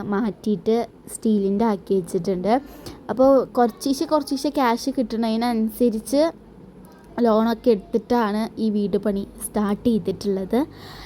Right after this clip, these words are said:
ഈ വീഡിയോ എന്ന് പറയുന്നത് ഞങ്ങളുടെ totally കാര്യങ്ങൾ മുഴുവൻ രണ്ട് പാർട്ടായിട്ടാണ് വരുന്നത്. ഇത്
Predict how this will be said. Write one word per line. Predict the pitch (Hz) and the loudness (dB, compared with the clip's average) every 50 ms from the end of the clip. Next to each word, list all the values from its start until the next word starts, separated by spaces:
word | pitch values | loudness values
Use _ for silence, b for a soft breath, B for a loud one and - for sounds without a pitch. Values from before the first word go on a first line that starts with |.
| 254 B - - | -18 B -6 0
ഈ | 262 269 294 302 302 | 2 4 4 4 2
വീഡിയോ | 294 277 240 226 247 247 247 | 2 2 2 4 4 4 4
എന്ന് | 262 269 | 4 0
പറയുന്നത് | 269 247 226 220 220 214 208 202 226 226 233 | 0 0 0 0 -2 -2 0 -2 -2 -2 -2
ഞങ്ങളുടെ | 220 214 208 214 214 220 - - - - - - - - - - - | -6 -6 -6 -6 -6 -6 -8 -10 -12 -16 -20 -20 -20 -20 -10 -2 0
totally | 254 247 233 - 269 285 285 311 302 - | 0 0 0 -2 -2 -2 -2 -2 0 0
കാര്യങ്ങൾ | 320 277 240 220 214 220 226 233 226 | 0 2 2 2 2 0 0 0 0
മുഴുവൻ | 214 202 202 - 196 - - - | -2 -2 -2 -2 -4 -4 -6 -4
രണ്ട് | 247 240 247 262 262 330 | -2 -2 0 0 0 0
പാർട്ടായിട്ടാണ് | 294 302 262 226 214 214 - 226 233 214 208 - 220 208 214 | 0 0 0 0 0 0 0 0 0 0 0 0 0 0 2
വരുന്നത്. | 226 233 214 196 196 220 202 202 208 247 269 - - | 2 2 0 0 -2 -4 -4 -2 -2 -2 -2 -2 -2
ഇത് | 226 254 | -4 -4